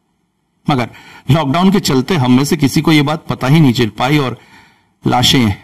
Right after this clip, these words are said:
घर में पड़ी सड़ती रही। आज तुम्हारे उस घर में जाने से सभी मोहल्ले वालों को ये बात पता चली, पुलिस आई, पंचनामा हो रहा है और अब उनकी लाशों का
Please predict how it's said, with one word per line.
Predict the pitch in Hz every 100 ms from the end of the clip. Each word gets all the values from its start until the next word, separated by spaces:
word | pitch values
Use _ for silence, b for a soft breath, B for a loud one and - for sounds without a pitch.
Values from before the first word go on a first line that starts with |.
| _ -
घर | 127 113
में | 117 110
पड़ी | 113 113
सड़ती | 107 101 107
रही। | 104 98 107 _ _ _ _ _ _ _ -
आज | 135 - -
तुम्हारे | 131 143
उस | 165 - - B B B _
घर | 113 139
में | 131
जाने | 117 117
से | 127 107 104 - _ _ _ _ _ _ _ _ _ _ _ _ _ _ _ _ _ _ _
सभी | - 147 160
मोहल्ले | 127 120 120
वालों | 113
को | 117
ये | 110
बात | 110 110 110
पता | 107
चली, | 104 104 98 104 107 _ _ _ _ _ _
पुलिस | 143 123 -
आई, | 110 101 127 _ _ _ _ _ -
पंचनामा | 123 120 - 123 143
हो | 135
रहा | 135
है | 135
और | 123
अब | 117 _ _ b b b b b
उनकी | 123 127 123
लाशों | 110 - 120
का | 107 95